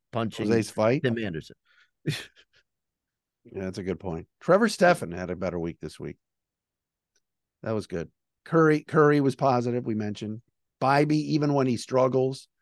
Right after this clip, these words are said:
Speaker 2: still you could
Speaker 1: I
Speaker 2: tell
Speaker 1: love that
Speaker 2: something
Speaker 1: man.
Speaker 2: good.
Speaker 1: I love
Speaker 2: You
Speaker 1: that
Speaker 2: know,
Speaker 1: dude.
Speaker 2: we're gonna be, we're gonna be all right, but this team now with Josh Bell off the books, and that was a positive.
Speaker 1: Oh,
Speaker 2: Big
Speaker 1: big
Speaker 2: one.
Speaker 1: time.
Speaker 2: How about Ahmed? How about Ahmed, uh, hitting a home run last night?
Speaker 1: Saw that. He hit, he's hit two homers this week.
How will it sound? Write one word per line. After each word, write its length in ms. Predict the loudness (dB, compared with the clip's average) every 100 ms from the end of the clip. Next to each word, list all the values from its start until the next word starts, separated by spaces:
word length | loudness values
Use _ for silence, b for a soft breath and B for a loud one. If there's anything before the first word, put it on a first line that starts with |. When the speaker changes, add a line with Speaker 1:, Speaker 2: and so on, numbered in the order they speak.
| _ _ _
Speaker 2:
still 420 | -12 0 4 4
you 120 | 4
could 160 | 0 -4
Speaker 1:
I 20 |
Speaker 2:
tell 180 | -2 0
Speaker 1:
love 140 | 0 0
that 60 |
Speaker 2:
something 160 | -2 -2
Speaker 1:
man. 220 | -4 -4
Speaker 2:
good. 60 | -8 _ _ _ _ _
Speaker 1:
I 40 | -6
love 100 | -2 0
Speaker 2:
You 40 |
Speaker 1:
that 80 | -2
Speaker 2:
know, 60 | -4
Speaker 1:
dude. 200 | -8 -4
Speaker 2:
we're 120 | 0
gonna 180 | 2 2
be, 160 | 2 0
we're 240 | 2 2
gonna 180 | 2 0
be 160 | 2 4
all 160 | 6
right, 340 | 6 6 4 2
but 140 | -4 -2
this 180 | -2 -2
team 320 | -4 -2 -2
now 280 | -2 0 -2
with 160 | -2
Josh 340 | -2 0 0 0
Bell 220 | 0 2
off 160 | 2 -2
the 100 | -6
books, 380 | -6 -6 -10 -8
and 140 | -4
that 160 | -4 -4
was 120 | -8
a 40 | -8
positive. 500 | -6 -6 -8 -14 -16 _ _ _ 2
Speaker 1:
Oh, 240 | 6 6
Speaker 2:
Big 160 | 2 2
Speaker 1:
big 180 | 4 4
Speaker 2:
one. 40 | 2
Speaker 1:
time. 320 | 0 -2 -4 -12 _ _ _ _ _
Speaker 2:
How 80 | -2
about 220 | 6 6
Ahmed? 360 | 6 4 4 4
How 60 | 4
about 200 | 4 4
Ahmed, 480 | 4 4 2 2 4
uh, 180 | 6 6
hitting 200 | 2 -2
a 40 |
home 160 | 0 0
run 180 | 0 -2
last 320 | -4 -6 -10
night? 200 | -12 -10
Speaker 1:
Saw 280 | 0 2 4
that. 240 | 4 2
He 120 | 0 -2
hit, 200 | -2 -4
he's 240 | -8 -6
hit 140 | -8
two 180 | -4 -2
homers 400 | 0 0 0 -2
this 180 | -6 -10
week. 200 | -10 -12